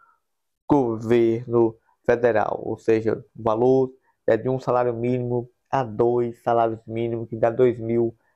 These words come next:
quatrocentos e vinte e quatro reais no salário atual, que hoje tá mil duzentos e doze. Caso haja algum aumento no salário,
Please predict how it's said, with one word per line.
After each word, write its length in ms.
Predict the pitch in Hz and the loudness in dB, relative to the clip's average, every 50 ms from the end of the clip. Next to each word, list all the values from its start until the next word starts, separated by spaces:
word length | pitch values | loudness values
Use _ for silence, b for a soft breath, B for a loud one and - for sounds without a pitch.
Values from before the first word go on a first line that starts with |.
| _ _ | _ _
quatrocentos 920 | - 123 127 127 - 123 117 - _ - 117 113 113 113 113 120 117 113 117 _ _ _ - | -4 -2 -2 -2 -4 -8 -10 -10 _ -4 -4 -4 -2 -2 -2 -2 -2 -2 -4 _ _ _ 0
e 140 | - 135 | 2 2
vinte 580 | 120 107 107 113 117 117 113 110 - - - - _ _ | 2 0 -2 -4 -4 -4 -6 -8 -12 -18 -20 -20 _ _
e 100 | - 123 | -4 -4
quatro 480 | - - - 113 113 110 110 110 - 120 | -4 -2 0 2 2 2 2 0 -2 -6
reais 560 | 120 127 113 107 107 110 110 113 113 - _ _ _ _ _ _ _ _ _ - | -4 0 0 2 2 2 0 -2 -4 -6 _ _ _ _ _ _ _ _ _ -2
no 140 | 123 135 | 0 0
salário 680 | 131 - 147 135 123 117 120 120 120 117 120 123 - - _ _ | 0 0 -2 0 0 2 2 2 2 0 -2 -4 -6 -8 _ _
atual, 560 | - 131 127 - - 139 123 117 117 117 120 117 | -4 -4 -4 -2 -2 0 2 2 2 2 0 0
que 140 | - 120 | 0 2
hoje 180 | 120 120 123 123 | 2 2 2 0
tá 260 | 113 - - 117 113 | -2 0 0 0 0
mil 400 | 113 117 120 131 135 139 139 139 b b b b b b | 0 -2 0 0 2 2 0 0 b b b b b b
duzentos 460 | - 127 123 117 127 127 127 - 123 | 2 2 2 4 2 0 0 -2 -4
e 60 | 131 131 | -4 -2
doze. 360 | 117 110 101 107 - - - | 0 0 0 -2 -4 -10 -12
Caso 500 | - - 117 117 123 120 113 117 120 117 | -4 0 2 2 2 2 0 0 2 2
haja 200 | 120 120 123 123 | 2 2 2 0
algum 180 | 113 113 117 | 0 2 2
aumento 400 | 120 120 113 110 117 117 117 - | 2 2 0 0 -4 -4 -4 -6
no 80 | 110 117 | -8 -6
salário, 640 | - - 127 123 117 117 123 123 123 120 127 123 | -2 -2 0 0 2 2 2 2 2 0 -2 -4